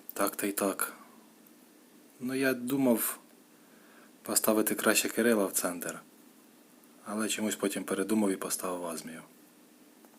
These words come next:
Ну, таке діло. Так, а тут що в нас?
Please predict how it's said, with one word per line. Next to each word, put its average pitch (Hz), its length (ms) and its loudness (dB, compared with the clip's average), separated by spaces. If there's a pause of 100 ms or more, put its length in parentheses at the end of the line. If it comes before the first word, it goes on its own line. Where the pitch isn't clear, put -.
Ну, 143 140 -4
таке - 320 -8
діло. 82 280 -14 (1700)
Так, - 260 -8
а 104 40 -6
тут - 220 -4
що 104 320 6
в 87 80 -6
нас? 85 460 -4